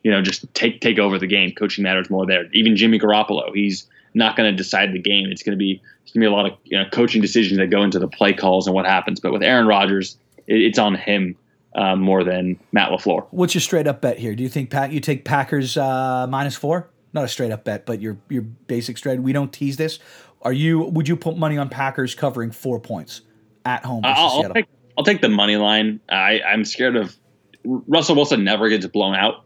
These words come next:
Speaker 2: Yeah.
Speaker 1: um, a-, as we've seen. They, they keep games close or come back late.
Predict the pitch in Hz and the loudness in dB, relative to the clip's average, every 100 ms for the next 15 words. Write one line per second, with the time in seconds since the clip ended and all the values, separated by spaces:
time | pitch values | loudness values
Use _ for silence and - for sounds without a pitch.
0 | _ 123 98 101 - 101 98 101 98 101 | _ -2 0 0 0 0 0 0 -2 -4
1 | - 104 107 107 _ _ _ 107 104 104 | -2 0 0 -2 _ _ _ 0 2 2
2 | 123 104 110 107 98 - 104 110 - 95 | 0 0 2 0 -2 -2 2 2 2 0
3 | 92 98 - 113 104 92 95 - 95 98 | 0 -4 -2 0 2 2 0 -2 -2 0
4 | 104 - | 0 -4